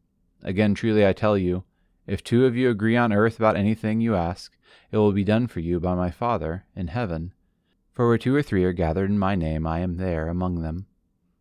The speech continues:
Then Peter came and said to him, "Lord, if another member of the church sins against me, how often should I forgive?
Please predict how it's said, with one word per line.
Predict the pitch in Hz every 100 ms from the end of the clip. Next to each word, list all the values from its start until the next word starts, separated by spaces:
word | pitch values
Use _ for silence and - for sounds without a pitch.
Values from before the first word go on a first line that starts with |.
| -
Then | 131 127
Peter | 120 131 123
came | - 98 98
and | 92
said | 123
to | 107
him, | 90 87
"Lord, | 90 113 135 139
if | 120
another | 113 117 143
member | 110 95 98
of | 95
the | -
church | - 92 82 -
sins | - 98 101
against | 107 107 -
me, | 123 95 85 - _ _ _ _ _
how | -
often | 165 165 170
should | 151 151
I | 139
forgive? | - 135 139 85 85 -